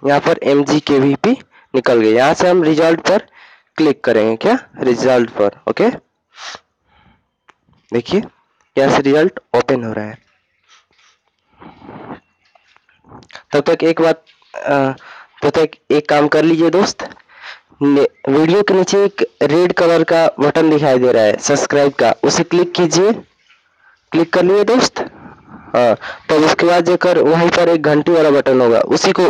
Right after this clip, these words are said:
उसको भी दबा देना, जिससे मेरा channel ओम Namah Shivaya Life Care subscribe हो जाएगा। आपका कोई, मेरा कोई भी वीडियो आपको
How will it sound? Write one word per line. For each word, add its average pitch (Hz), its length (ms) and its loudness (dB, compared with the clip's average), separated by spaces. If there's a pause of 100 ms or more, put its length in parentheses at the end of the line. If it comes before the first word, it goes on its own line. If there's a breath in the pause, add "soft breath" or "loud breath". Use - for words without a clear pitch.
उसको 165 300 0
भी 180 100 2
दबा 143 240 2
देना, 110 300 0 (760)
जिससे 143 500 0
मेरा 139 200 2
channel 151 380 2
ओम 151 140 2
Namah 151 180 2
Shivaya 147 240 0
Life 139 200 0
Care 139 360 -2
subscribe 139 480 -2
हो 151 80 2
जाएगा। 156 260 0 (560)
आपका 127 440 0
कोई, 147 240 0 (120)
मेरा 147 240 2
कोई 156 140 0
भी 151 120 2
वीडियो 143 260 2
आपको 135 260 0